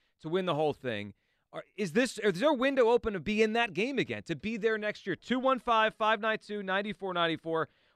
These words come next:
Or is it closing? And is it m-, now a time for an Eagles reset this offseason? Chris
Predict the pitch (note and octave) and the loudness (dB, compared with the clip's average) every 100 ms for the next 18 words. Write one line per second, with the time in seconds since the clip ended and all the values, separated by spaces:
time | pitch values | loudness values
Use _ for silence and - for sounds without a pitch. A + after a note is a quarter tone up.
0 | - C4 C#4+ D4 - C#4 E4 E3 G#2 D#3 | 2 4 4 0 2 2 2 -6 -8 -2
1 | G#3+ G#3 F#3 F#3+ F3 G3+ B3+ - A3+ A#3+ | -2 -2 -4 -4 0 0 0 0 0 0
2 | G3 A3 G#3 A3 A#3 E3+ D#3 C4 C#4+ - | 0 0 0 0 -2 -2 0 0 0 0
3 | C3 B2 _ _ _ G#3 A3+ A3 G#3+ - | 0 0 _ _ _ 0 2 4 4 2
4 | E3 C#3+ - A3 F3+ - - - | -2 -4 2 6 6 4 -6 -16